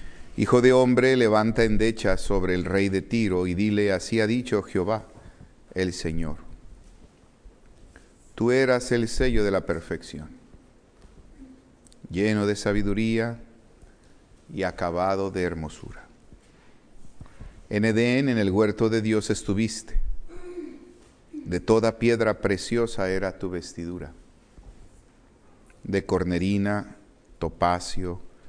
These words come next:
jaspe, crisólito, berilo y ónice, de zafiro, carbunclo, esmeralda y oro.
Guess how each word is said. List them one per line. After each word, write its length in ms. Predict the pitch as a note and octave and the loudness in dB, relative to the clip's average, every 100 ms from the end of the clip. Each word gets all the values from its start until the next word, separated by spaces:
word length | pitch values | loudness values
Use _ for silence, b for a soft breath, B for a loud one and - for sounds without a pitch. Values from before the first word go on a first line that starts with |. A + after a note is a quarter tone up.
| b b - | b b -20
jaspe, 760 | - - F2 E2 - - F2 E2+ B B B B B - | -10 -2 -2 -2 -6 -6 -8 -10 B B B B B -6
crisólito, 920 | F#2 E2+ - G#2 G2 F#2 E2 F2+ F2+ - - _ - | -4 -4 0 0 2 0 -2 -4 -4 -8 -20 _ -14
berilo 760 | E2+ F2 F2 G2+ G2+ G2 G2 F#2+ B B B B B - | -4 -2 0 0 0 0 -2 -6 B B B B B -14
y 160 | - G2 | -4 0
ónice, 540 | A2 A2 F2 - - - - - - - - - B B B B B B _ | 0 0 -2 -4 2 2 2 -6 -8 -16 -18 -20 B B B B B B _
de 160 | - A2 | -4 -2
zafiro, 600 | - G#2 - B2 F#2 D2 - - - - - - - - - - - | 6 6 6 0 -2 -6 -14 -20 -18 -16 -16 -16 -16 -18 -20 -20 -16
carbunclo, 800 | - F#2 F2 A#2 A#2 - D#2 D2+ - _ - - | -4 -2 0 -2 -2 -4 -8 -8 -14 _ -20 -10
esmeralda 680 | F2+ - F#2 F2+ G#2 G#2+ G#2 | -8 -4 0 2 2 2 0
y 100 | G#2 | 2
oro. 260 | G2 D2+ | 0 -4